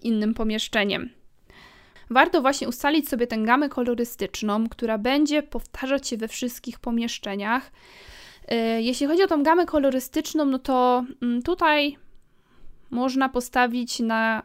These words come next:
różną liczbę kolorów. Najczęściej jest tak, że wybiera się, powiedzmy, te trzy kolory bazowe, czyli jakieś drewno, e, biel i szarość lub biel i beż.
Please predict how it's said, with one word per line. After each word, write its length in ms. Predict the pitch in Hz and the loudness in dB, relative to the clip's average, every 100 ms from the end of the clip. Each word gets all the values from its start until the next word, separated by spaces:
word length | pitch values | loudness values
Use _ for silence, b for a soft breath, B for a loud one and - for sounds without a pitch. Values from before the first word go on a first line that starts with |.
| - | -8
różną 460 | 214 262 285 226 208 | 0 2 4 4 2
liczbę 340 | 220 208 208 | 0 -2 -4
kolorów. 680 | - 214 196 180 190 214 - B B B B B B B | -4 -2 0 0 -2 -4 -8 B B B B B B B
Najczęściej 960 | 233 233 - 311 320 339 - - 302 262 | -2 -2 0 2 4 2 0 0 2 2
jest 360 | 240 - - | -2 -8 -10
tak, 380 | - 262 254 262 | 2 4 4 2
że 120 | 240 | -2
wybiera 540 | 220 214 240 247 247 233 | -4 -2 0 2 2 0
się, 440 | - - 214 208 | -4 -2 -2 -2
powiedzmy, 460 | 214 214 220 - 220 | -4 -6 -6 -4 -6
te 120 | 220 | -6
trzy 260 | 214 - 277 | -10 -8 -6
kolory 380 | 269 233 233 226 | -4 -2 0 -2
bazowe, 540 | 208 208 214 220 208 | -2 -2 -2 -2 -4
czyli 240 | - 202 | -10 -8
jakieś 340 | 208 - 220 - | -8 -8 -12 -8
drewno, 560 | - 277 277 254 240 240 B B B B - | -2 -2 0 -2 -2 -6 B B B B -8
e, 180 | 208 202 | -4 -4
biel 460 | 202 214 226 233 - | -4 0 4 4 0
i 80 | 220 | -4
szarość 680 | - 208 208 214 - - | 0 0 0 -2 -6 -10
lub 280 | 196 190 208 214 | -10 -10 -12 -8
biel 280 | 214 208 | -4 -2
i 140 | - 196 | -2 -4
beż. 500 | 190 185 233 - | -2 0 0 -2